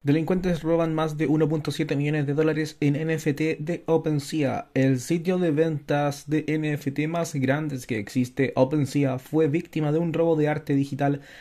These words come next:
a través del método del phishing. El robo podría ser multimillonario. Los N F T son el tema de moda, y es que para bien o para mal, estas piezas de arte digital llegaron para quedarse.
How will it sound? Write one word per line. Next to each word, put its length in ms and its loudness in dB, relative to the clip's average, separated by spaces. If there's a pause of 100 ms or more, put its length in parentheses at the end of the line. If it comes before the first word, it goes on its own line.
(160)
a 100 2
través 360 2
del 140 2
método 340 2
del 160 0
phishing. 480 -4 (400)
El 140 2
robo 360 2
podría 360 0
ser 320 0
multimillonario. 1500 0 (100)
Los 460 -2
N 180 0
F 160 -4
T 140 -2
son 160 -2
el 140 -2
tema 200 -2
de 140 0
moda, 500 2
y 140 4
es 120 0
que 120 0
para 160 2
bien 260 4
o 80 0
para 160 0
mal, 300 -4
estas 300 -4
piezas 420 -2
de 120 2
arte 220 -2
digital 440 0
llegaron 440 0
para 240 -2
quedarse. 560 -4